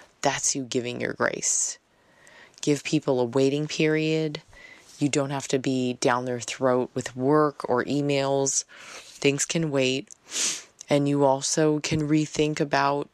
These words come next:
what you're doing with your life. You know, who says you have to tell everybody all of your, you know, all the stuff you're doing with work, or who says you have to share with everybody the personal things, or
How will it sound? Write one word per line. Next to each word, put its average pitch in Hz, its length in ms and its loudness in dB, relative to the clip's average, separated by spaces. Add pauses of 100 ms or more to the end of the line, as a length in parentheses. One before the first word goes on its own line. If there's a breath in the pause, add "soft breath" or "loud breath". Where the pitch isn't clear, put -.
(380)
what 151 200 2
you're 175 120 2
doing 185 440 0
with 117 180 -4
your 120 140 0
life. - 560 -4 (100)
You 147 140 0
know, 143 180 2
who 226 240 -2
says 262 540 -2
you 110 100 -2
have - 280 -4
to - 100 -8
tell - 280 -2
everybody 117 680 -2 (160)
all 120 160 4
of 113 140 -6
your, 117 360 2 (140)
you 120 140 0
know, 117 320 -2 (800 loud breath)
all 127 140 2
the 123 120 -2
stuff - 300 -6
you're 123 80 0
doing 120 320 0
with 120 180 -6
work, 120 300 2
or 123 80 2
who 143 160 0
says 147 360 0
you 143 120 -2
have 135 320 -4
to 131 160 -2
share 127 340 2
with 127 220 -4
everybody 131 420 0
the 127 140 -4
personal 147 580 -2
things, - 500 -4
or 120 220 0